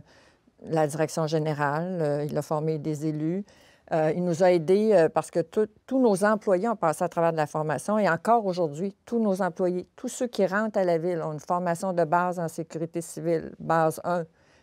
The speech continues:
base deux. Chaque chargé de mission a sa formation. Nos services d'urgence, police, pompiers, ambulanciers, euh, policiers, même, euh, Sûreté du Québec qu'on peut inviter, euh, Lévis, l'autre côté, parce qu'on sait que des fois, on pourrait avoir des événements ensemble.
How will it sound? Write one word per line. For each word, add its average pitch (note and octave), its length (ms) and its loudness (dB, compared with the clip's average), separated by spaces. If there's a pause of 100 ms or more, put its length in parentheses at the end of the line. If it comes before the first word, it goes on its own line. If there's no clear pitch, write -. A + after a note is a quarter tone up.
(120)
base E3 420 4
deux. E3 220 0 (480)
Chaque A3 240 0
chargé G3 360 -2
de F#3+ 40 0
mission G3 380 -2
a F#3 80 2
sa F3 140 0
formation. E3+ 680 -2
Nos E3+ 200 -2
services G3 420 0
d'urgence, F#3+ 680 -2
police, G#3 520 2
pompiers, G3+ 680 -2
ambulanciers, G3 1000 -2
euh, D3 220 -2 (160)
policiers, G3 560 0
même, F#3+ 400 0
euh, E3 160 4
Sûreté F3+ 320 -4
du F3+ 140 -6
Québec F#3+ 300 -2
qu'on F3+ 140 -4
peut F#3 140 -4
inviter, F3 500 0 (440)
euh, D#3+ 180 4
Lévis, G3+ 380 0
l'autre F#3+ 200 0
côté, F#3+ 360 0
parce F3 200 -2
qu'on F3 200 0
sait G3 160 -2
que F3 40 -6
des F3 80 0
fois, F#3 180 -2
on F3 40 -2
pourrait F3 200 0
avoir F3 160 2
des F3 220 -2
événements E3+ 380 2
ensemble. F#3+ 380 -2